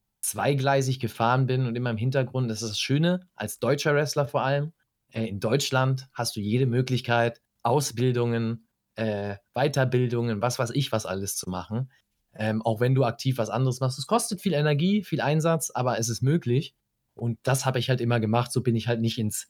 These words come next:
Leere gefallen, wie manch ein anderer, der vielleicht alles nur auf eine Karte gesetzt hat und jetzt erst mal gucken muss, wo er seine Brötchen verdient. Ähm, das geht bei mir, auch wenn ich eingeschränkt bin, auch wenn's viel weniger Geld ist, gar keine Frage. Auch ich muss gucken,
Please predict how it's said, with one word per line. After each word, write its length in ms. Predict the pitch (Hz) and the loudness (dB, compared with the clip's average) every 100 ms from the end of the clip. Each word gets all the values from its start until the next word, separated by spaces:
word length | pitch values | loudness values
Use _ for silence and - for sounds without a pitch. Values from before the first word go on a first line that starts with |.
| _ | _
Leere 400 | 110 131 143 117 | -2 2 2 2
gefallen, 420 | 101 - 104 110 | -2 -4 -2 0
wie 60 | 104 | 0
manch 240 | 104 101 | -2 -4
ein 120 | 104 92 | -6 -4
anderer, 560 | 113 113 110 120 123 - _ _ _ - | 0 0 2 0 0 -8 _ _ _ -4
der 160 | 107 | -4
vielleicht 380 | 117 107 107 - | 0 0 0 0
alles 240 | 127 127 131 | 0 2 2
nur 80 | |
auf 80 | 131 | 0
eine 220 | 120 123 | 0 -2
Karte 340 | 123 123 123 117 | 0 -2 0 -2
gesetzt 420 | 110 117 117 - | 0 0 -2 -2
hat 240 | 117 110 | -2 -2
und 340 | - 101 101 - | -4 -4 -4 -4
jetzt 380 | 107 110 - - | -4 -2 -6 -2
erst 340 | 110 120 - | 0 0 2
mal 100 | 113 | 0
gucken 320 | - 117 113 | 0 -2 2
muss, 200 | 110 107 | 2 2
wo 60 | 110 | 2
er 80 | 104 | 4
seine 220 | 107 104 | 2 0
Brötchen 380 | 95 113 - 95 | 2 0 0 -6
verdient. 500 | 85 78 92 110 - _ _ _ _ | -8 -8 -4 -4 -6 _ _ _ _
Ähm, 180 | - 101 | -4 0
das 180 | 107 - | -2 0
geht 180 | 151 | -2
bei 120 | 143 147 | 0 0
mir, 180 | 147 | 2
auch 120 | 127 120 | 0 0
wenn 120 | 139 | 0
ich 140 | 131 | 0
eingeschränkt 500 | 123 135 131 - 127 | 0 0 0 0 -2
bin, 140 | 131 113 | -2 -2
auch 100 | 104 | 0
wenn's 220 | 139 - | 0 0
viel 260 | - 185 180 | 0 0 2
weniger 340 | 185 170 160 | 2 2 0
Geld 240 | 151 156 | 0 -2
ist, 140 | 147 135 | -4 -4
gar 140 | 127 | -6
keine 240 | 131 123 120 | -4 -6 -4
Frage. 300 | - 127 120 | -2 0 0
Auch 120 | 117 | 0
ich 220 | 127 - | -4 0
muss 200 | 127 - | -2 0
gucken, 420 | 143 135 127 127 | 0 0 -2 -4